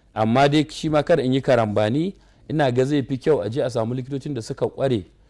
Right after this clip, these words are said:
a wataƙila cututtukan da suke addabi mata, don wannan ba ma ciwo ba ne. A je a sami likitoci wataƙila su yi bayani su duba. To, amma ni dai abin da nake gani, eh, wataƙila abin da mutane suke cewa,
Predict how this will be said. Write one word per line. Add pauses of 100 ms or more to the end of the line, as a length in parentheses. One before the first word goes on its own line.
(260)
a
wataƙila
cututtukan
da
suke
addabi
mata,
don
wannan
ba
ma
ciwo
ba
ne. (680)
A
je
a
sami
likitoci (400)
wataƙila
su
yi
bayani
su
duba.
To,
amma
ni
dai
abin
da
nake
gani, (640)
eh,
wataƙila
abin
da
mutane
suke
cewa,